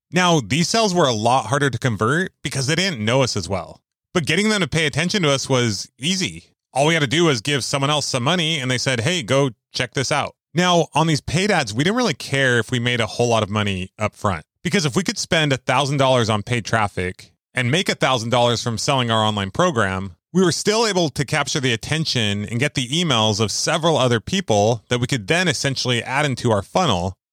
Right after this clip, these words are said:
get them listening to our podcast, read our emails, and build a relationship with them over time, and eventually a percentage of those would end up becoming customers.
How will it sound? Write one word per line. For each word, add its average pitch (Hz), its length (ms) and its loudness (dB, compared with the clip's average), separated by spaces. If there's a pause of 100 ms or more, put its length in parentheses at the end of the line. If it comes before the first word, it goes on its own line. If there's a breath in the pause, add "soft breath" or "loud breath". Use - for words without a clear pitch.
(140)
get 131 140 0
them 127 180 2
listening 117 300 0
to 95 100 -6
our 92 100 -4
podcast, 120 920 -2 (360)
read 120 160 2
our 110 120 4
emails, 143 680 2
and 123 160 0
build 196 160 2
a 202 60 2
relationship 147 600 0
with 131 100 -2
them 120 200 0
over 107 140 0
time, 127 440 -2
and 127 120 0
eventually 139 460 0
a 110 40 0
percentage 202 460 -2
of 110 100 0
those 113 320 2
would 131 120 -2
end 123 180 0
up 113 100 0
becoming 104 400 -4
customers. 92 640 -6